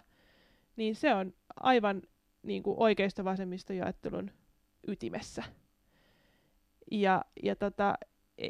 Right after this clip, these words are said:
ei sitä voi mitenkään epäpolitisoida niin, että nyt tää nyt on vaan järkevää ja vastuullista ja, ja, ja että tän julkisen sektorin pitää olla mahdollisimman pieni. Et se on ihan selkeästi oikeistolaista ajattelua. Et,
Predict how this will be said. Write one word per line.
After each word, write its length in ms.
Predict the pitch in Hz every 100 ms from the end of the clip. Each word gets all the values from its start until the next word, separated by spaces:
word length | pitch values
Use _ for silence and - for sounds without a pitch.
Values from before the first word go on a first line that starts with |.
| -
ei 140 | 240
sitä 240 | 226 262 220
voi 140 | 202
mitenkään 440 | 196 202 196 196 196
epäpolitisoida 880 | 202 160 - - 185 214 180 185
niin, 280 | 185 170 175
että 140 | 185 202
nyt 160 | 175 -
tää 120 | 185
nyt 180 | 185 -
on 120 | 190
vaan 180 | 185 190
järkevää 500 | 190 185 185 185 180
ja 100 | 180
vastuullista 720 | 180 - - - - - -
ja, 180 | - 220 - _ _ _ -
ja, 200 | - - - - - -
ja 200 | - 202
että 280 | 196 - 190
tän 180 | 185 180 - - _ -
julkisen 360 | - 202 175 214
sektorin 360 | 190 208 208 -
pitää 300 | - 101 98
olla 180 | 67 - _
mahdollisimman 480 | 202 185 - 220 208
pieni. 280 | 208 202 208
Et 100 | -
se 100 | 269
on 120 | 220
ihan 180 | 262 247
selkeästi 460 | 220 196 202 214
oikeistolaista 720 | 202 - 208 - - 220 - 220 _ _ _ _ _
ajattelua. 600 | - - - - 113 113 226 _ _ _ _ _ _ _ _ _ _ _ _ _ _
Et, 140 | 233